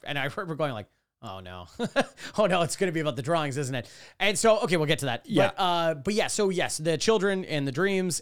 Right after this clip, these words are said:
Speaker 1: and, uh, where do we go from there?
Speaker 2: And that, and that kinda sets up the, the dream wake sequence, and we, we covered a lot of ground there, and that's kinda moving forward a little bit. So we'll focus on just the, the waking plot of this.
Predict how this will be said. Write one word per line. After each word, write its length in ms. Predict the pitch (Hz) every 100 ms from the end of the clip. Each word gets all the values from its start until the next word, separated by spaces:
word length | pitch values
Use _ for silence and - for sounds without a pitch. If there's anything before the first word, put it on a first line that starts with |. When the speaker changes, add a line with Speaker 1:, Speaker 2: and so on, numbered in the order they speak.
| -
Speaker 1:
and, 600 | 147 143 139 135 135 143
uh, 440 | 127 120 120 117
where 140 | 131 226
do 40 |
we 80 | 214
go 120 | 180
from 160 | - 135
there? 80 | 165
Speaker 2:
And 80 |
that, 120 | 185 190
and 120 | 185
that 140 | 190 220
kinda 200 | 240 214
sets 340 | - 160 -
up 180 | 151 135
the, 300 | 135 139 127 127
the 260 | 135 123
dream 480 | 120 107 131 135 131 113
wake 260 | 117 123
sequence, 540 | - 123 - 139 143 123
and 100 | 131
we, 80 | 123
we 140 | 127
covered 260 | 147 143 135
a 40 |
lot 160 | 123 117
of 60 |
ground 260 | 110 113 117
there, 100 | 117
and 100 | 107
that's 160 | 107 -
kinda 200 | 123 107
moving 240 | 117 107
forward 340 | - 110 110
a 40 | 107
little 180 | 110 104
bit. 180 | 110
So 120 | - 117
we'll 100 | 110
focus 340 | 127 120 123
on 140 | 117
just 220 | 110 110 -
the, 200 | 110 101
the 100 | 110
waking 400 | 107 113 117 107
plot 300 | - 98 110
of 140 | 123 120
this. 260 | 135 -